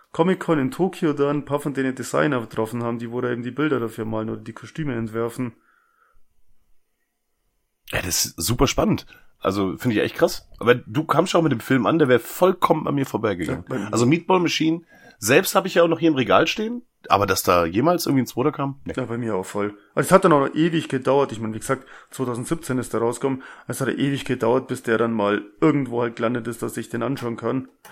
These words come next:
Speaker 1: Man muss dazu sagen, der war jetzt ja auch japanische Sprache, deutsche Untertitel. Also ich habe den auch nirgendwo mehr deutsch synchronisiert gefunden.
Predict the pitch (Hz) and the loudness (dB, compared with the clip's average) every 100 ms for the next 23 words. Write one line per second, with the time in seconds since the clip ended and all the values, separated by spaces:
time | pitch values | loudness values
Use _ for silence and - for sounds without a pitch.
0 | - - 147 151 147 160 170 165 147 135 | -20 -2 0 2 0 0 2 4 4 2
1 | - - - - 123 123 135 147 139 123 | -6 -20 -10 -4 0 2 2 0 0 4
2 | 147 147 120 - 135 131 120 - 120 135 | 4 2 -4 -2 -2 -2 -6 -4 -2 0
3 | 143 131 127 127 135 151 131 131 131 131 | 0 -2 -2 -2 -2 0 -2 -4 -6 -4
4 | 120 110 107 110 104 104 131 135 107 110 | -6 -6 -8 -8 -8 -4 -4 -4 -6 -6
5 | 110 107 113 110 - 117 113 113 107 143 | -4 -4 -4 -6 -6 -10 -8 -10 -8 -8
6 | 147 - 120 120 131 131 | -8 -8 -8 -4 -4 -6